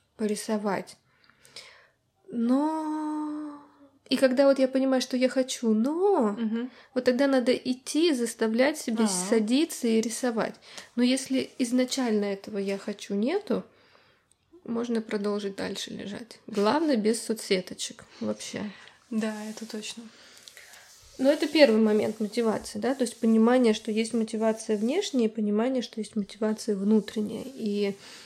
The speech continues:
Speaker 1: внутренняя мотивация, она как раз идет от желания что-либо делать.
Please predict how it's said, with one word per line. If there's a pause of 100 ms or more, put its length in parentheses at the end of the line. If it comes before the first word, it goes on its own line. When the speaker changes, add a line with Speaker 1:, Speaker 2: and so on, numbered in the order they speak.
(140)
Speaker 1:
внутренняя
мотивация,
она
как
раз
идет
от
желания
что-либо
делать.